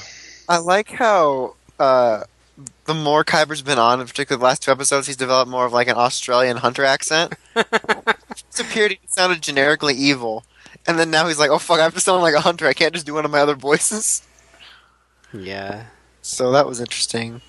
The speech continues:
Speaker 1: Um, what was it? It was, I guess he's still kinda cool 'cause he's a bounty hunter, but it was kinda disappointing to find out he wasn't the big bad.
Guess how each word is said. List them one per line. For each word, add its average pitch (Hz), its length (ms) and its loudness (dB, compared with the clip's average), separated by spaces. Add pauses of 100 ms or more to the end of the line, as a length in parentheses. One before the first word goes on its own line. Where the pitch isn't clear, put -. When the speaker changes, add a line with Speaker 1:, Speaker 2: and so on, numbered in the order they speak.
(800)
Speaker 1:
Um, 117 640 0 (1300)
what - 240 -20
was - 220 -14
it? - 160 -20 (600)
It 180 80 4
was, 226 460 0 (100)
I 208 100 4
guess 269 200 0
he's 220 120 -4
still 220 200 0
kinda 175 180 0
cool 139 200 -8
'cause 143 100 -8
he's 135 120 -4
a 135 40 0
bounty 127 260 2
hunter, 131 180 2
but 135 100 -2
it 139 40 -2
was 160 140 2
kinda 170 140 2
disappointing 143 440 0
to 147 60 -2
find 135 240 2
out 135 60 4
he 139 60 -2
wasn't 135 240 -4
the 131 60 -10
big 127 220 -2
bad. 113 400 2